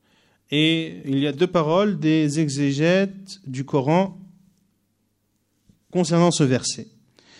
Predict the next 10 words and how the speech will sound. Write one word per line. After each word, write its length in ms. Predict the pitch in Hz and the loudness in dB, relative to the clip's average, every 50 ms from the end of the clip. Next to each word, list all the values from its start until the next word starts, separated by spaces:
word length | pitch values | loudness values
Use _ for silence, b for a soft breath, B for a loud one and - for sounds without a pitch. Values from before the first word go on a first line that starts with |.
| b b b b b - | b b b b b 2
"Ya 200 | 131 151 180 190 | 4 6 6 6
ayyuhan 360 | 202 214 220 208 196 190 185 | 6 6 6 8 8 8 8
nabiyyu 440 | 185 180 175 170 165 208 208 208 190 | 8 8 6 4 4 4 4 4 2
hasbuka 600 | - - 180 170 - - 160 180 185 180 180 170 | 2 2 0 0 0 -2 0 0 0 2 2 2
Allahu 380 | 160 160 160 175 180 175 165 160 160 | 4 6 6 6 6 6 6 6 4
wa 120 | 165 160 156 | 4 4 4
man 180 | 160 160 160 | 4 2 2
ittaba'aka 680 | 156 151 156 - 170 165 151 156 151 147 151 147 - 151 147 | 2 0 0 0 0 2 2 2 2 2 0 2 2 2 4
minal 320 | 147 143 143 139 139 139 | 4 4 4 2 2 2
mu'minin." 640 | 135 139 123 131 135 131 131 139 143 131 113 110 107 | 0 0 0 0 0 0 0 0 0 -2 -2 -4 -8